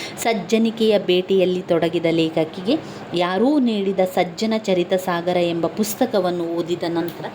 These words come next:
ಸಜ್ಜನರಾಗ್ಬೇಕು ಅಂತ ಕಂಡು, ನಂತರ ಒಂದೊಂದೇ ಅವರು ಹೇಳ್ತಾ ಇದ್ದಾರೆ. ಸಜ್ಜನರಾಗಲು ಆರು ಸೂತ್ರವನ್ನು ಬಳಸಬೇಕು. ಈ ಆರು ಸೂತ್ರಗಳನ್ನು ಲೇಖಕಿ ಬಳಸಿದಾಗ ಏನೆಲ್ಲ ತಾಪತ್ರಯ ಉಂಟಾಯಿತು, ಏನೆಲ್ಲ ಕಷ್ಟಕ್ಕೆ ಸಿಲುಕಿದ್ದಾರೆ, ಅದೇ ರೀತಿಯಲ್ಲಿ ನಡೆದುಕೊಳ್ಳಿಕ್ಕೆ ಎಷ್ಟು ಕಷ್ಟ ಇದೆ ಎಂಬುದನ್ನು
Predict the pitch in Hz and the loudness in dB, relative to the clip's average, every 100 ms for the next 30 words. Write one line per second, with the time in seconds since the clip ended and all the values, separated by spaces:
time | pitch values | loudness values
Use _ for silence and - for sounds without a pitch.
0 | - - - 226 214 - 285 247 196 170 | -14 -14 -2 0 2 2 2 2 0 0
1 | 175 170 - 175 170 165 - 160 170 302 | -2 -4 -2 -2 0 0 2 2 4 2
2 | - - 208 262 233 214 226 196 208 226 | -2 -4 2 4 4 2 4 4 6 6
3 | 240 233 220 175 165 185 175 175 170 156 | 6 6 4 0 0 2 0 0 -2 -2
4 | 165 - 208 165 190 175 170 170 170 175 | -4 0 0 0 -4 -2 -2 0 2 0
5 | - 180 220 226 320 - 302 247 214 180 | 2 0 0 2 2 4 4 4 2 2
6 | 165 - 170 165 - - - - 220 202 | 2 -2 -4 -2 -4 -6 -8 0 0 2
7 | 214 294 285 269 269 277 262 226 214 226 | 2 0 0 -4 0 2 4 4 2 2
8 | 196 190 208 220 180 175 175 196 180 170 | 2 4 2 0 2 4 4 2 2 2
9 | 160 160 202 208 247 269 277 196 196 202 | 0 2 4 4 4 4 4 0 0 2
10 | 196 185 180 170 165 165 160 180 - - | 4 4 2 0 0 -2 -2 -6 -6 -6
11 | - 233 285 285 285 226 - 277 240 202 | 2 4 4 4 0 0 0 0 0 0
12 | 185 190 165 160 165 170 - - 196 190 | 0 -2 0 0 0 -4 -12 -10 -2 4
13 | 240 277 226 214 196 190 185 180 196 226 | 6 4 2 0 0 2 2 2 2 2
14 | 196 185 180 220 - 311 202 196 - 190 | 4 4 4 0 2 0 0 0 2 4
15 | 175 170 170 165 160 160 202 359 | 4 2 2 0 2 4 4 4